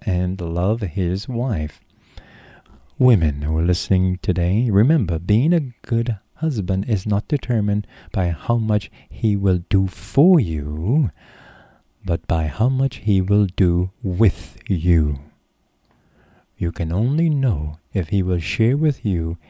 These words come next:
if you bring your own strengths and independence to the table.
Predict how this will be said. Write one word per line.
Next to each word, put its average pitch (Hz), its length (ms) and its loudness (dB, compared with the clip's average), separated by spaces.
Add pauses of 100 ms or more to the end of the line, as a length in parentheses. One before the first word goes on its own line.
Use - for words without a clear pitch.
(240)
if 90 240 -2
you 90 140 0
bring 104 480 0
your 107 280 0
own 113 300 0
strengths - 640 -4
and 90 160 0
independence 139 800 -2
to 131 140 2
the 123 140 -8
table. 80 540 -2